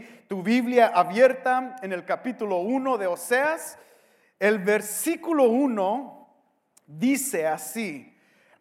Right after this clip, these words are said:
"Palabra del Señor que vino a Oseas, hijo de Berí, en días de Usías,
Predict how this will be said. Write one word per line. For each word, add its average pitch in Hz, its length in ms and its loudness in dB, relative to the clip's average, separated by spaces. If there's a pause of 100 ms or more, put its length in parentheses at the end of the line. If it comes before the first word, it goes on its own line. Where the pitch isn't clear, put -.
"Palabra 277 880 6
del 240 200 0
Señor 196 680 -6
que 180 160 -4
vino 226 480 -4
a 175 100 0
Oseas, 185 800 -8
hijo 185 380 -10
de 165 120 -4
Berí, 165 460 -4 (320)
en 180 260 -4
días 220 320 2
de 185 100 -2
Usías, 294 840 -4